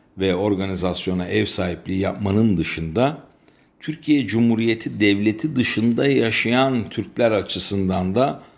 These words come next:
çok değerli bir merkez olarak hizmete açıldı. Bu binanın hizmete açılması aslında ta bin dokuz yüz yetmişli yıllarda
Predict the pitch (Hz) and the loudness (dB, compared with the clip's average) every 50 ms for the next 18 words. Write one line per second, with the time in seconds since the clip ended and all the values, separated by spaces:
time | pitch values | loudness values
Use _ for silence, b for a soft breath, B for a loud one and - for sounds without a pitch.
0 | B B B - - 127 113 - - 104 98 90 87 90 107 117 113 113 101 95 | B B B -4 -2 -2 -2 0 0 -2 0 0 -2 -2 -4 -2 0 0 0 0
1 | 95 101 98 95 - - 104 87 80 85 80 85 92 107 120 120 - - - - | 0 -2 -2 -2 -2 -4 -4 -2 -2 -4 -4 -2 0 0 0 -2 -2 -8 -20 -20
2 | _ _ - 110 104 98 104 90 90 - 82 78 73 - - - 80 76 76 80 | _ _ -8 -6 -2 -2 -2 -2 -2 -2 -4 -4 -4 -6 -8 -6 -6 -6 -6 -8
3 | 78 - - - _ _ _ _ _ _ B B B B B B B B B B | -10 -12 -16 -20 _ _ _ _ _ _ B B B B B B B B B B
4 | - 143 147 139 123 123 113 110 101 95 92 90 85 82 87 95 98 92 104 95 | 0 4 4 4 4 4 2 2 2 0 0 -2 -4 -6 -6 -6 -4 -4 -4 -2
5 | - 117 104 87 82 - - 80 80 78 80 - - 117 104 - 90 87 - - | -2 -2 -2 -2 -2 -4 -8 -8 -8 -8 -8 -6 -4 -2 0 0 0 0 -2 -4
6 | - 92 90 90 95 90 92 - 101 104 104 104 101 101 98 90 95 98 95 95 | -2 -2 0 0 -2 -2 -2 0 0 2 2 2 0 -2 -2 -4 -6 -6 -6 -6
7 | 98 95 - 117 104 87 82 92 92 - - - - - - 107 104 92 85 82 | -6 -6 -6 -6 -6 -4 -4 -4 -4 -6 -6 -6 -6 -6 -4 -2 -2 0 0 0
8 | 82 85 85 80 76 80 107 117 120 - B | 0 0 0 -2 0 0 0 0 0 -2 B